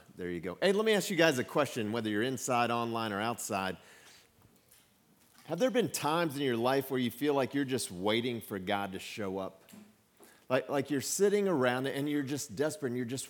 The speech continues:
waiting. "God, will you show up?" I, I think we can probably all say yes to that.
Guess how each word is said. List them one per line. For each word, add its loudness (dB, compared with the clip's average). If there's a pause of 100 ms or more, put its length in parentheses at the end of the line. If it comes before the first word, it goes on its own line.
(140)
waiting. -6 (300)
"God, -6
will 0
you 0
show -6
up?" -6 (1600)
I, 0
I -8
think -4
we -2
can -4
probably 0
all 0
say -4
yes -6
to -4
that. -4